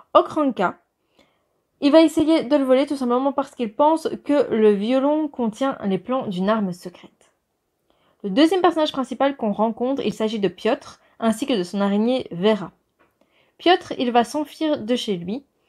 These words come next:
car son père est violent, et il veut chercher et trouver un remède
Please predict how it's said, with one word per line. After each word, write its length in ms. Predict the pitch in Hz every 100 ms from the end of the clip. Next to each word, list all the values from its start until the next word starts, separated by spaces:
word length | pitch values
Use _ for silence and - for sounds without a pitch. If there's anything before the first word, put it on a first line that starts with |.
| _ _ _
car 400 | 294 311 - 226
son 160 | - 220
père 240 | 269 269 226
est 80 |
violent, 400 | 214 214 214 185 -
et 160 | 208 208
il 60 | 208
veut 100 | 233
chercher 540 | 254 240 - 269 -
et 100 | -
trouver 400 | - 302 254 240 -
un 160 | 180
remède 480 | 180 233 226 233 233